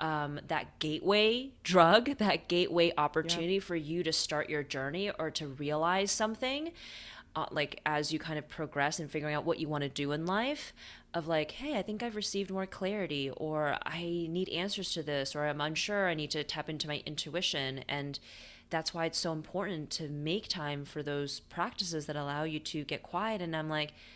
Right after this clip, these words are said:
Speaker 1: "Yeah, that's part of what I do." And I'm just slowly kind of reintegrating that in. And with the new career astrology website I'm creating, I'm thinking about, like,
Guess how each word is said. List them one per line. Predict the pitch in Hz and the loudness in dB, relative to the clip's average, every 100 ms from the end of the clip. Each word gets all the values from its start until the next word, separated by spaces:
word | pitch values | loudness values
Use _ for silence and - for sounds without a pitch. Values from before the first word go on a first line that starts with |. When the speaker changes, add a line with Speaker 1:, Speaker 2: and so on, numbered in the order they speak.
| - - - - - - - | -20 -20 -20 -20 -20 -20 -12
Speaker 1:
"Yeah, | 202 269 247 | -8 -6 -4
that's | 175 175 | -4 -4
part | - 202 208 | -6 -2 -2
of | 202 | 0
what | 190 | 2
I | 185 | 2
do." | 170 220 214 143 151 - | 0 -2 0 -2 -8 -8
And | 151 151 | -4 -2
I'm | 151 | -2
just | 147 151 | 0 0
slowly | - 160 160 156 | 2 4 4 2
kind | 170 151 | -2 -6
of | 143 | -4
reintegrating | 156 170 - 160 165 156 151 151 | -2 -2 -2 -6 -2 -2 0 0
that | 147 - | -2 0
in. | 147 160 | 0 2
And | 160 147 - - - - - | 0 -2 -8 -16 -18 -12 0
with | 170 170 - | 0 0 2
the | 170 | 2
new | 165 165 | 4 4
career | 165 - 143 156 160 | 2 -2 -2 0 2
astrology | 143 - - 151 160 156 151 | 0 -2 0 4 4 2 -2
website | 139 156 208 233 190 | 0 0 0 0 0
I'm | 156 147 | 0 -2
creating, | - 147 143 139 139 - | -2 -2 0 -2 -4 -8
I'm | 151 | -10
thinking | 143 156 143 151 | -8 -8 -6 -6
about, | 147 139 - | -4 -4 -4
like, | 139 - | -6 -8